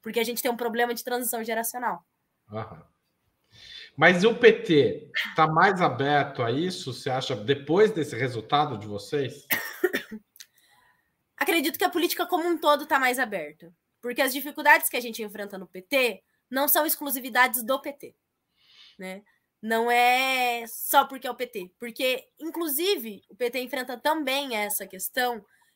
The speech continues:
Speaker 1: que é o único partido que conseguiu eleger dois jovens na Câmara de Vereadores de Curitiba. Duas pessoas que, apesar de não estarem mais dentro... Porque eu acho importante a gente,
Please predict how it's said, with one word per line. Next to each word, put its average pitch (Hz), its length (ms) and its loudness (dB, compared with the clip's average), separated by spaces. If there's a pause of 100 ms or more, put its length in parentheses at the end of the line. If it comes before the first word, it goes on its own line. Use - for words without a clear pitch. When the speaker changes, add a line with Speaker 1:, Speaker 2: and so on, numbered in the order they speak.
(140)
Speaker 1:
que - 100 -8
é 302 120 6
o - 20 0
único 247 240 -8
partido 247 340 -8
que - 80 -20
conseguiu 240 400 -8
eleger 226 320 -8
dois 220 200 -10
jovens 185 320 -10
na 190 80 -14
Câmara 175 260 -18
de 185 80 -18
Vereadores 170 400 -16
de - 80 -16
Curitiba. - 480 -18 (580)
Duas 226 240 -2
pessoas 226 360 -2
que, 226 140 -4
apesar 233 440 2
de 226 100 -8
não 226 120 -8
estarem 214 360 -2
mais 202 300 -8
dentro... 220 300 -8
Porque 240 420 -6
eu 254 140 2
acho 277 240 4
importante 226 580 -8
a 196 60 -8
gente, 202 360 -12